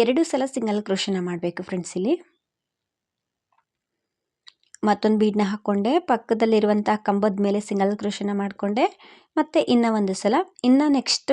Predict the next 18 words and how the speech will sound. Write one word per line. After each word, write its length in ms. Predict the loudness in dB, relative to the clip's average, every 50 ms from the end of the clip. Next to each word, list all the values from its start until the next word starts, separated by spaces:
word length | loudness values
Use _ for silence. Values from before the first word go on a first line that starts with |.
| 0 2
ಕಂಬದ 300 | 0 0 2 0 0 0 -2
ಮೇಲೆ 140 | -2 -2 -2
ಸಿಂಗಲ್ 360 | 0 0 0 2 0 -2 -2
ಕ್ರೋಶೆ. 340 | -2 -2 -2 -2 -4 -8 -10 -10 _ _ _ _ _ _ _ _ _ _ _ _ _ _ _ _ _ _ -2
ಅಂದ್ರೆ 240 | -2 0 2 4 4 4
ಇಲ್ಲಿ 120 | 4 4
ನಮ್ಗೆ 240 | 4 2 4 2 0 -2 0 0
ಪ್ರತಿಯೊಂದು 520 | 0 0 2 2 2 4 4 4 4 2 2
ಕಂಬದ 380 | 0 0 0 2 0 0 0
ಮೇಲೂ 180 | -2 -2 -2 -4
ಸಿಂಗಲ್ 380 | -2 -2 0 0 0 0 0 -2 -2
ಕ್ರೋಶೆ 280 | -2 -2 -2 -2 -4
ಬರುತ್ತೆ. 400 | -4 -4 -8 -10 -8 -4 -2 -2 -2 -2 _ _ _ _ _ _ _ _ _ _ _ _ _ _ _ _ _ _ _ _ _ _ _ _ -20 _ _ -2 -2
ಆದ್ರೆ 220 | -2 0 0 0
ಒಂದು 280 | 2 4 4 4 4 4
ಬೀಡ್ನ 280 | 4 4 4 4 2 0
ಹಾಕ್ಕೊಂಡು 460 | 0 -2 -6 -4 -4 -2 0 2 2
ಮಾಡ್ಕೊಳ್ಬೇಕಷ್ಟೇ. 960 | 2 0 -2 -4 -4 -4 -4 -2 -2 -4 -4 -6 -8 -10 -10 -8 -4 -4